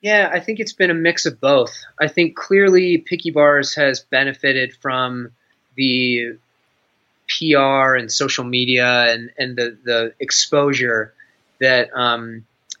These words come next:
that Lauren and I have brought the company as professional athletes. We essentially have been unpaid, you know,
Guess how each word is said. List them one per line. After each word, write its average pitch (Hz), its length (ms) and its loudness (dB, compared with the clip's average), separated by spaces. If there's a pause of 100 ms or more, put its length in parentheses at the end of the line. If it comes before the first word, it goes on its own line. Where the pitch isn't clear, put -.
(400)
that 127 360 0 (540)
Lauren 147 440 0
and 131 120 -2
I 127 240 0
have 120 320 -8
brought 123 360 0
the 131 80 -8
company 120 640 -6
as 117 280 0
professional 117 580 -4
athletes. 113 400 -4
We 143 80 -2
essentially 151 440 2
have - 160 -4
been 120 340 -2 (420)
unpaid, 135 800 -2 (920)
you 139 100 -4
know, 113 220 -4